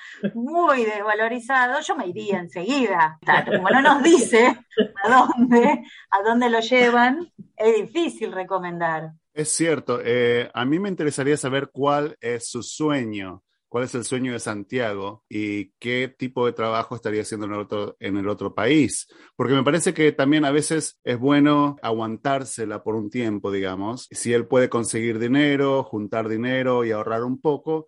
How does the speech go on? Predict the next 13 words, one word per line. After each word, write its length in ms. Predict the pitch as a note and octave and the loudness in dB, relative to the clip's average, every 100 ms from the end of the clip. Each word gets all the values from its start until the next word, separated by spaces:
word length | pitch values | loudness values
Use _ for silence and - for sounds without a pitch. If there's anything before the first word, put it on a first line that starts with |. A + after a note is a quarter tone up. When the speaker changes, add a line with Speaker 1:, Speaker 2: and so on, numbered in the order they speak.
| _ | _
Speaker 2:
y 80 | - | -14
quizás 420 | - B2 D#3 D3 - | -10 -4 -2 -4 -2
ese 280 | D3 D#3 D#3 | 0 2 2
dinero 520 | D3 D3+ C#3+ C#3 C#3+ | 4 2 0 -2 -2
le 100 | C3+ | -4
ayude 580 | A#2 - C3 C3+ C3+ C3+ | -6 -6 -4 -2 -4 -6
a 340 | - A2 B2 - _ _ _ _ | -6 -6 -6 -10 _ _ _ _
que 240 | A2 A2+ | -4 -4
ese 260 | A2+ A#2 A#2+ | -4 -6 -6
sueño 360 | - A#2+ A#2+ A#2+ | -4 -4 -4 -4
se 120 | A#2+ | -4
haga 140 | G#2+ | -4
realidad. 500 | G2 G2 A2+ C3+ F2+ | -4 -4 -2 -2 -4